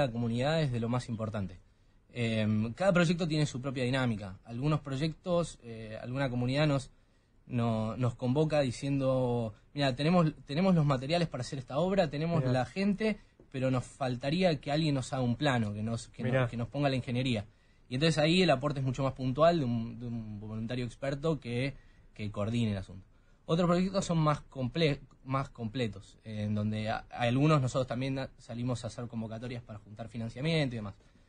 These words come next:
Speaker 1: Eh, entonces, cada, cada comunidad tiene una problemática diferente y lo trabajamos de, de forma diferente.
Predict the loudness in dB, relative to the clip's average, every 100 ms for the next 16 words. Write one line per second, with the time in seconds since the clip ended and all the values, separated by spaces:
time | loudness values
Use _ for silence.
0 | _ _ _ 0 2 2 2 0 -2 -14
1 | 0 4 6 6 4 2 2 2 2 4
2 | 4 6 4 2 -2 -2 -2 -2 -2 -2
3 | -4 -4 -2 0 0 -2 -2 0 -2 -6
4 | -10 -8 -6 -4 -4 -4 -6 -12 -12 -8
5 | -6 -6 -8 -12